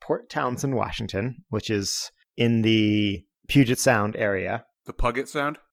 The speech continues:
Speaker 1: The Puget Sound. This is a twenty-two ounce bomber here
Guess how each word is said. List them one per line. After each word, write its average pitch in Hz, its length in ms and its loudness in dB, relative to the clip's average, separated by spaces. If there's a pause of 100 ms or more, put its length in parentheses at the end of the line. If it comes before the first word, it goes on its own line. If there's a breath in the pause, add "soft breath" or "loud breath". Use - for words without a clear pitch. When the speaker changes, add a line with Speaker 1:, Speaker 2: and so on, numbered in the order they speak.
(120)
Speaker 1:
The 123 120 -4
Puget 123 340 2
Sound. 107 440 0 (300 loud breath)
This 120 180 -2
is 113 160 -2
a 107 480 4 (200)
twenty-two 135 500 0
ounce 123 320 2
bomber 120 680 0
here 110 440 2